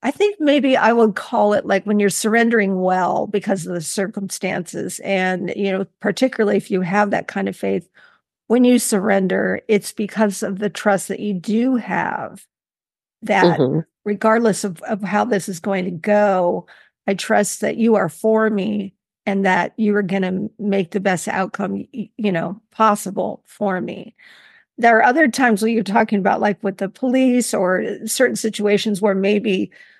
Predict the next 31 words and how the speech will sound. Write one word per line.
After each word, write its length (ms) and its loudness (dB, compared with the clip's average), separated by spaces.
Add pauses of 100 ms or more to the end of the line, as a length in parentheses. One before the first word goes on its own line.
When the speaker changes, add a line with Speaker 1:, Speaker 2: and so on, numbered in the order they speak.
(400)
Speaker 1:
you 720 0 (800)
find 360 4
that 180 -4
you 60 2
have 260 2
to 100 0
surrender, 580 2
but 320 2
the 80 2
circumstances 880 0
are 80 0
such 420 0
that, 300 -2
you 140 -2
know, 280 -2 (380)
you 100 0
don't, 320 2
you 180 -4
know, 140 -4
you 160 -4
don't 180 -6
want 260 -2
to. 100 -8
And 120 -6
that's 200 -4
a 80 -4
completely 560 -4
different 580 -2
thing 180 -2
altogether, 540 0
not 300 -2